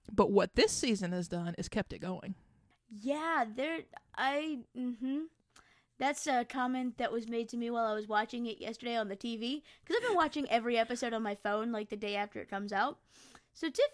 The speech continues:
Speaker 2: hasn't actually seen much of it. Um, but I was watching it, and she goes, "What is on my good Christian television?
Speaker 1: <laughs>
Speaker 2: What are you doing?" She was like, "Is that porn on my good Christian television?" I said, "Well, it's The L Word, but you might be right." <laughs>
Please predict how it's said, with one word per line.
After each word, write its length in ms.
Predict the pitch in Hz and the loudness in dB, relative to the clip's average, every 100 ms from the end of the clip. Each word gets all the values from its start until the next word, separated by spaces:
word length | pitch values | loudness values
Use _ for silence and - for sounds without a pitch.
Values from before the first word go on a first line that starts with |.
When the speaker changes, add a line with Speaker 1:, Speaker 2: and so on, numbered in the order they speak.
| 466 | 0
Speaker 2:
hasn't 200 | 330 285 | -2 0
actually 340 | 254 - - | 0 -2 -16
seen 360 | - 247 226 220 | -10 -6 -6 -6
much 240 | 196 202 | -8 -8
of 120 | - | -12
it. 160 | - - _ _ _ _ _ - | -14 -18 _ _ _ _ _ 2
Um, 400 | 220 214 220 226 _ _ _ - | 4 2 -2 -8 _ _ _ 0
but 80 | 277 | 4
I 60 | |
was 140 | 440 262 | 4 4
watching 360 | 269 277 277 | 4 4 2
it, 60 | 262 | -6
and 100 | 240 | -4
she 120 | 269 | -4
goes, 220 | 254 254 - _ | -2 -4 -6 _
"What 200 | 240 247 | -2 2
is 260 | 440 466 - _ _ | 4 2 -2 _ _
on 380 | 254 285 240 220 | 6 8 6 4
my 160 | 220 | -2
good 380 | 220 202 277 254 | -2 -2 -4 -4
Christian 420 | - 302 - 269 | -2 -4 -2 -6
television? 640 | 247 240 254 247 233 202 185 - | -2 0 0 0 -2 -4 -2 0
Speaker 1:
<laughs> 240 | 262 _ | 0 _
Speaker 2:
What 140 | 269 | 2
are 120 | 330 466 | 4 6
you 100 | 359 | 4
doing?" 500 | 240 277 277 233 - - _ - _ - | 4 2 2 0 -2 -8 _ -10 _ -18
She 80 | - | -6
was 60 | 294 | 0
like, 160 | 320 | 0
"Is 80 | 311 | 0
that 120 | 302 - - | -2 -4 -2
porn 320 | 269 262 415 453 285 | 2 4 4 2 -6
on 100 | - | 0
my 120 | 285 277 | 4 4
good 240 | 269 294 | 2 0
Christian 280 | 330 330 294 | 0 -2 -2
television?" 460 | 302 262 285 330 | -2 0 0 -2
I 40 | 370 | -2
said, 200 | 359 330 - - - | 0 0 -2 -12 -2
"Well, 160 | 320 | 0
it's 100 | 330 | 0
The 160 | - 294 | -2 2
L 160 | 311 330 | 4 4
Word, 260 | 311 285 - | 2 0 -2
but 160 | 262 247 _ _ | -4 -4 _ _
you 160 | - 285 | -2 2
might 260 | 302 415 311 | 6 4 2
be 120 | 294 | -2
right." 520 | 285 302 320 277 285 427 - - | 2 2 2 -2 -8 -4 -4 -2
<laughs> 300 | 370 - - | -2 0 0